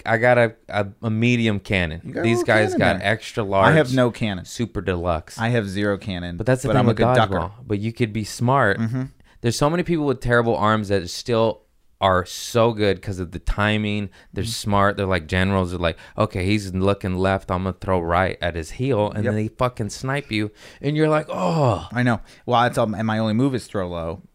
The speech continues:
Speaker 2: because I don't have the strength.
Speaker 1: Yeah.
Speaker 2: So I'm not gonna blast you. You, if I, if it's up here, you're gonna catch it probably, particularly these, like, guys who have great hands.
Speaker 1: I fucking catch everything, dude. I love it.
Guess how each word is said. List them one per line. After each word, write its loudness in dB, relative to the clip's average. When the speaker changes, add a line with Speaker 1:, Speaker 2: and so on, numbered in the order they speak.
Speaker 2:
because -6
I 0
don't 2
have -2
the -10
strength. -8
Speaker 1:
Yeah. -2
Speaker 2:
So -4
I'm 2
not 4
gonna 4
blast -2
you. -4
You, -6
if -6
I, 2
if -4
it's 2
up 4
here, 6
you're 0
gonna -4
catch -8
it -6
probably, -2
particularly -8
these, -10
like, -10
guys -8
who -12
have -10
great -8
hands. -8
Speaker 1:
I -4
fucking -2
catch -2
everything, -6
dude. -8
I -6
love -4
it. -8